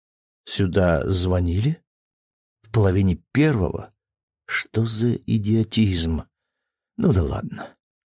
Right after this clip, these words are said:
Теперь она повернулась к нему, словно только и ждала, пока согреется. Из-под распахнутой богатой шубки мягко поблескивало платье.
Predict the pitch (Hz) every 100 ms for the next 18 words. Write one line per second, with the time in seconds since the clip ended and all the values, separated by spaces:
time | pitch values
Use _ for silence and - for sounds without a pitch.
0 | _ _ _ _ _ _ _ - 92 110
1 | 107 104 104 104 98 98 98 101 107 95
2 | - - 90 90 101 - 90 98 92 92
3 | 87 - 95 90 - 98 87 85 85 85
4 | 87 85 82 73 - 82 - 80 82 85
5 | 82 - - - - _ _ - 95 -
6 | 101 87 90 - - 92 92 - 92 98
7 | 87 90 95 92 92 - 101 107 - 101
8 | 95 92 101 104 - - - 95 78 87
9 | 90 - - 92 85 85 - 87 87 78
10 | - 53 50 -